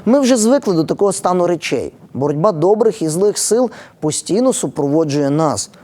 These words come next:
У казках, мультфільмах, фільмах споконвічний сюжет.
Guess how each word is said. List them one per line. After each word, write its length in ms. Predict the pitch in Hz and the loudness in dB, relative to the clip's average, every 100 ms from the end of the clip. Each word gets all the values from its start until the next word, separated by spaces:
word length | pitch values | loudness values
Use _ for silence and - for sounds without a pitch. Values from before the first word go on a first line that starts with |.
| - | -14
У 80 | |
казках, 600 | 120 127 - 196 220 220 - - | -6 -4 0 2 2 2 -8 -12
мультфільмах, 920 | 113 131 113 - 202 240 196 135 104 - | -6 -6 -6 -4 -2 0 0 -2 -4 -4
фільмах 460 | 202 247 214 147 - - | 0 2 2 0 -4 -12
споконвічний 800 | - - 165 175 160 208 - 180 | -8 -6 -4 -2 0 -2 -2 -2
сюжет. 420 | 147 147 123 110 | -2 -2 -2 -4